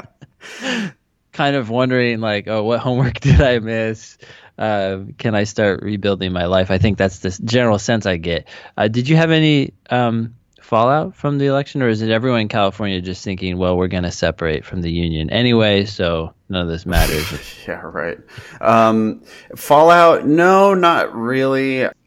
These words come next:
Speaker 2: I had a few people, you know, I announced that discount, uh, for my online class, um, last <laughs> time.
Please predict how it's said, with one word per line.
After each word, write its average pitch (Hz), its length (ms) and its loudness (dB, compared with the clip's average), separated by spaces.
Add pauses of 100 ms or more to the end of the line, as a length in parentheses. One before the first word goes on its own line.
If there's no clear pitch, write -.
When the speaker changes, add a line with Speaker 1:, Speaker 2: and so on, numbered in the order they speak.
Speaker 2:
I 104 1120 -4
had 110 180 0
a 110 40 -4
few 123 160 -6
people, 107 640 -4
you 110 80 -6
know, 104 80 -2
I 95 240 -4
announced 101 360 -6
that 90 240 -4
discount, 101 640 -10
uh, 92 120 -10
for - 160 -12
my 87 160 -8
online 90 340 -6
class, 82 580 -10
um, 82 460 -14
last 95 360 -6
<laughs> - 80 -8
time. 113 320 -4